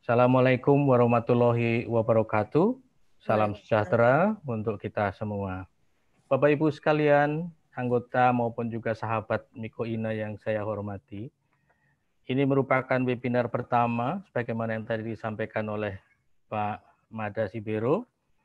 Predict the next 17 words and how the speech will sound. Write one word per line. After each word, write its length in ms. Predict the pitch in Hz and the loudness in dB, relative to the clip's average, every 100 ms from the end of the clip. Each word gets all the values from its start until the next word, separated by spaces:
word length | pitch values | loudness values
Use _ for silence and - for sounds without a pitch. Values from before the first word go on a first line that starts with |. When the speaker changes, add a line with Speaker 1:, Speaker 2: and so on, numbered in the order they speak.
| _ _ - | _ _ -2
Speaker 1:
dan 400 | 127 123 123 117 | 2 4 2 0
kiranya 320 | 143 170 202 | -2 0 0
ini 400 | 170 151 190 233 - _ _ _ _ _ _ _ _ _ | -2 -2 -2 -6 -10 _ _ _ _ _ _ _ _ _
ajang, 480 | 127 123 135 135 131 - 135 | -2 0 0 0 -6 -10 -8
eh, 160 | 131 | -6
menjadi 400 | 143 139 135 147 160 | -2 0 2 0 0
ajang 480 | 156 139 160 208 220 | 0 2 0 0 -2
untuk 160 | 156 139 | -2 0
memperkuat 640 | 135 135 - 135 143 - _ _ | 0 0 0 2 2 2 _ _
silaturahmi 800 | - 131 127 131 123 110 127 139 | -6 -4 -2 -2 -2 -2 -2 -2
dan 240 | 131 120 117 | -2 -2 -2
kerjasama 880 | 120 127 117 147 139 120 123 190 226 - - - - | -2 0 0 0 0 -2 -2 -4 -8 -16 -20 -16 -6
antar 320 | 120 120 120 | -4 0 0
anggota 800 | 123 123 117 110 127 127 131 131 | 0 0 -2 0 2 2 0 -2
dan 240 | 120 107 | -2 -4
sahabat 560 | 107 110 110 - - - - - | -2 -2 0 0 -4 -4 -20 -12
Mikoina. 560 | 113 107 - 117 113 | -10 -8 -6 -6 -6